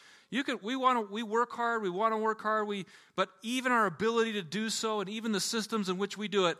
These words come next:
are all given to us. We are completely dependent on the grace of God. And being truly thankful pushes us into a position. When we're examining the definition of thankfulness,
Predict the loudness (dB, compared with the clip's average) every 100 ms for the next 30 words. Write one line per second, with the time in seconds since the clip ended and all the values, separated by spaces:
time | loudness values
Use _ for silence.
0 | -8 -2 0 2 2 0 -2 -4 -2 -4
1 | -4 -8 -12 -12 -8 -6 -8 _ _ _
2 | _ _ -2 -2 0 -4 -4 -10 -6 -4
3 | -4 -6 -8 -8 -12 -8 -6 -6 -8 -20
4 | _ _ _ _ _ -6 -6 -6 -6 -4
5 | -4 -8 -12 -18 -18 -18 -20 _ _ _
6 | _ _ -6 0 0 0 -2 -2 -4 -4
7 | -4 -2 -2 -4 -6 -8 -8 -10 -20 _
8 | -6 -2 0 0 0 0 -4 -4 -4 -4
9 | -4 -6 -10 -14 -10 -4 -2 -2 -2 0
10 | 2 2 0 0 -2 -2 -2 -2 -4 -2
11 | -6 -4 -4 -4 -6 -6 -6